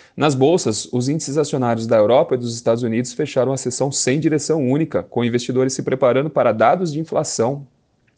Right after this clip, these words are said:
atividade econômica e entre, e outros que saem nesta semana. Por aqui, o Ibovespa confirmou a décima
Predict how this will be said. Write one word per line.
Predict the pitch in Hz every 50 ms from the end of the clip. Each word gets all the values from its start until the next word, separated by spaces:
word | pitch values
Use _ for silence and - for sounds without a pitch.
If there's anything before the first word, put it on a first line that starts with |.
| _ _ _ _
atividade | 127 139 143 143 - 139 143 127 - 127 113 120
econômica | 120 123 156 139 113 110 113 123 120 - 135 127 - - _ _ _
e | - 120 123
entre, | 123 123 - - -
e | - 135 135
outros | 113 113 - - - - 120 123 - -
que | 120
saem | 110 - 113 107 104 110 110 - -
nesta | 104 101 104 - 113
semana. | - - 113 104 92 - - - _ _ _ _ _ _ _ _ - - - - - _ _
Por | 127 127
aqui, | 143 143 - 175 175 180
o | - 160
Ibovespa | 156 143 151 147 139 151 147 - 143
confirmou | - 156 139 - 147 139 143 151
a | 151
décima | 123 117 123 135 147 143 - 151 143 143 151 147